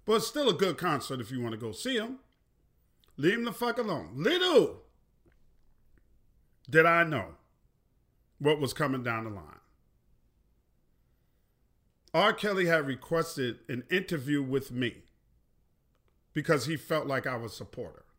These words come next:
And at that very, very moment, ladies and gentlemen, boys and girls and children of all ages, I was. I was a supporter. I was like, "You know what?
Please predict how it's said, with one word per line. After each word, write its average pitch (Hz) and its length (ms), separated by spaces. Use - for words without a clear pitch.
And 143 120
at 147 160
that 185 180
very, 180 480
very 220 320
moment, 190 480
ladies 190 260
and 190 100
gentlemen, 180 400
boys 165 280
and 156 100
girls 147 280
and 120 100
children 156 340
of 117 140
all 135 540
ages, 92 400
I 143 160
was. 107 480
I 143 140
was 175 140
a 156 40
supporter. 156 520
I 139 120
was 143 180
like, 135 200
"You 127 80
know 151 140
what? 190 380